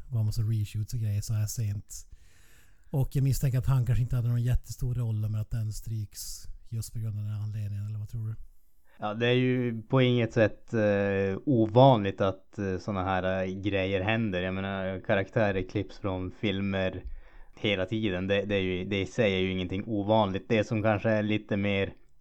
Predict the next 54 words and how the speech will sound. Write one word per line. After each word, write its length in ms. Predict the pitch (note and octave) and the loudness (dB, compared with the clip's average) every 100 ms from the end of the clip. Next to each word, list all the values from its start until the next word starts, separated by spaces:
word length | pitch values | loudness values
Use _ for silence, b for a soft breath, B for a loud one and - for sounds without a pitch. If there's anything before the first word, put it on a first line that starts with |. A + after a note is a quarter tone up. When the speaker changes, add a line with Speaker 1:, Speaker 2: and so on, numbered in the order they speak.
| - | -6
Speaker 2:
anmärkningsvärt 1040 | G#2+ G#2 G#2+ G#2+ G#2 A2+ G2+ C3 A2 F#2 F#2+ | 0 2 2 2 0 -2 0 2 4 4 2
är 180 | F#2+ | 2
ju 80 | F#2 | 2
att 140 | F2+ - | -2 -2
det 80 | |
händer 600 | F#2 F#3+ C3 F3+ F2+ F3+ F3 - - | 0 0 0 0 -2 -2 -8 -12 -14
så 360 | - - - F2+ | -14 -8 -4 -2
pass 200 | F#2 - | -4 -6
sent 480 | - A2+ F2 E2 | 0 2 2 -4
som 160 | - F2 | -8 -6
det 80 | E2+ | -2
här 260 | F2 E2+ | -2 0
är. 240 | F2 E2+ E2 B B B - | 0 -2 -4 B B B 4
I 200 | F3+ D#3+ | 12 12
och 100 | - | 10
för 80 | |
sig 320 | G#2+ A#2 G#2 G2+ | 2 2 2 2
så 120 | G2 | -4
ska 120 | G#2 | -2
man 120 | F#2+ | -2
ju 60 | F#2 | -2
känna 220 | G2+ F#2 | -2 -2
att 140 | F2 | -4
i 80 | G2+ | -2
allmänhet 460 | F#2 F#2 F#2 F#2+ F2 | 0 0 -2 -2 -4
så 80 | F2 | -8
brukar 300 | F2+ E2+ F#2 | -8 -6 -6
vi 40 | |
inte 120 | F2+ | -6
få 120 | F#2+ | -6
höra 280 | G2+ F#2+ G2 | -2 0 0
om 100 | E2+ | -4
såna 160 | F#2 F2 | -8 -8
här 100 | F2 | -8
grejer 360 | E2+ F2 F2+ | -6 -4 -4
heller, 340 | F2 G2+ E2+ E2 | -2 -4 -4 -6
utan 260 | E2 F2+ | -6 -6
det 60 | F2+ | -6
brukar 260 | F2 E2+ F2+ | -6 -6 -4
ju 60 | |
vara 340 | F2 E2+ E2+ F2 | -2 0 0 -2
mer 320 | F#2 F2+ E2+ | -4 -2 -4
att 360 | E2 - - - | -6 -8 -18 -6
man 180 | G2+ | -2
hör 200 | F#2+ F#2 | 0 0
det 80 | F2+ | 0
långt, 300 | F#2 F#2 F2+ | 0 -2 -2
långt 220 | F2+ F2 | -4 -2
efteråt 560 | G2 F#2 - F#2 E2+ D#2+ | -2 -4 -4 -2 -2 -2
att, 420 | E2+ - - - | -4 -6 -18 -10
"Oj, 220 | A2 A2 F#2+ | 2 2 2
den 100 | G2 | 0
där 400 | G2+ F2+ F2+ F2+ | 2 2 -2 -8
snubben 800 | - G#2+ F#2+ F#2 F2+ F2 F2+ | -2 -2 0 -2 -4 -8 -10